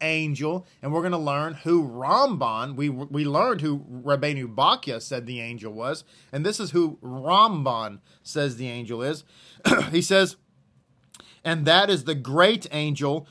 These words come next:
who is called Memtet." Now, Memtet is a, uh, abbreviation of his name. We don't say his name. Why? This is very interesting.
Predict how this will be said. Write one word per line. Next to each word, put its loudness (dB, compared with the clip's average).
who 6
is -2
called 2
Memtet." -4
Now, -4
Memtet 0
is -6
a, -2
uh, -8
abbreviation 0
of -6
his -8
name. -8
We -6
don't -4
say -2
his -2
name. -8
Why? -2
This -12
is -10
very -8
interesting. -10